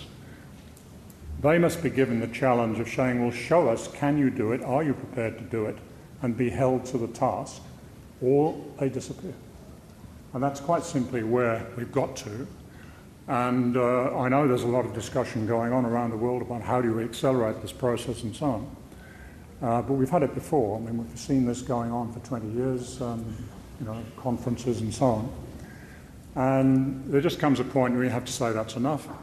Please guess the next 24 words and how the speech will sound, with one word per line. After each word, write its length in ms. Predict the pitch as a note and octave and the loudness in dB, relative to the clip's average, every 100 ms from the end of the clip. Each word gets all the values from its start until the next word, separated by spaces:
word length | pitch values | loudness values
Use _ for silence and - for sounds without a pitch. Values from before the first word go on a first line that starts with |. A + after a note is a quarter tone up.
| - | -14
stop." 460 | - - C3+ - - - - - | -6 0 0 0 -10 -14 -18 -10
We 120 | A#2+ A#2 | -4 0
now 260 | C3 B2+ | 2 4
need 220 | B2 A#2 | 2 0
to 80 | - | -2
see 260 | - D#3+ D3+ | -4 0 2
this 240 | C3 - | 2 -2
occur. 480 | A#2+ - B2 A#2+ A2+ - - - - | -6 -2 2 2 0 -6 -14 -18 -14
It's 120 | - | -12
got 180 | - D#3 | 0 2
to 80 | D3 | 2
start 300 | - C3+ A#2+ | 2 0 0
occurring 440 | A#2 C3 A#2+ A#2 | 0 -2 0 0
in 100 | A2 A2+ | -2 -2
the 60 | |
next 360 | A#2+ B2 - - | -2 -4 -6 -4
two, 180 | B2+ B2 | -2 -2
three 320 | - A#2+ A2 | 0 0 2
years, 400 | B2 C3+ D3+ - - - - - - - | 0 0 -4 -10 -16 -18 -20 -20 -20 -12
um, 440 | A#2+ A2+ A2+ B2+ - - | -6 -4 -4 -6 -8 -4
no 180 | B2+ A#2+ | 0 2
longer 320 | A2+ B2+ B2 | 2 2 2
than 120 | A2 | 0
that. 200 | A2+ C#3 | 0 -2